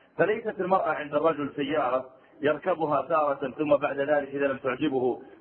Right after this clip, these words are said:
تركها، ثم اشترى سي-، سيارة أخرى. وكذلك الزواج بالنسبة للمرأة ليس فستانا تلبسه،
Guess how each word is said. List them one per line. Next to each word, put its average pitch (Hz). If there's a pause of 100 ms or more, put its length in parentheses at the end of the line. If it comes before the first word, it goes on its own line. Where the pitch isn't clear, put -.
تركها، 165
ثم 151
اشترى 147
سي-، 135
سيارة 143
أخرى. 131 (360)
وكذلك 202
الزواج 185
بالنسبة 151
للمرأة 151
ليس 214
فستانا 160
تلبسه، 139